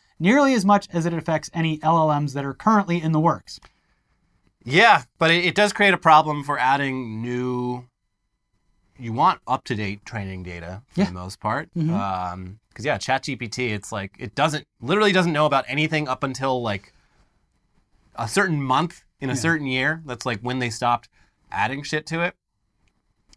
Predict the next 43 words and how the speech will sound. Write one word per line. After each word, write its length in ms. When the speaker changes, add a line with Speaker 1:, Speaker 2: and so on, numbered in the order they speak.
Speaker 2:
If 80
they 80
wanna 220
add 220
more, 200
they're 100
gonna 160
run 140
into 140
a 40
big 300
fucking 320
problem. 480
Speaker 1:
Again, 280
this, 220
<sighs> 440
s-, 220
and 220
specifically, 840
specifically 580
with 140
the 80
language 480
model 300
shit, 300
this 360
is, 300
and 120
I 100
hope 360
that 140
I'm 120
right, 280
it 100
just 320
feels 300
exactly 480
the 60
same 280
way 160
that 180
Web 300
three 440